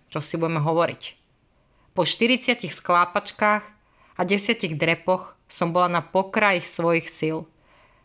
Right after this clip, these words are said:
Doplazila som sa ako dobre živená dažďovka z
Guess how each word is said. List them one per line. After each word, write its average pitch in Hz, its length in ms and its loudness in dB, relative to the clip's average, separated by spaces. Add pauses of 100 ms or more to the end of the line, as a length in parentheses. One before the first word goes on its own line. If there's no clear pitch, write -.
Doplazila 220 840 2
som 196 260 2
sa 185 160 2
ako 185 160 -2
dobre 220 560 4
živená 202 480 4
dažďovka 190 640 0
z - 60 -2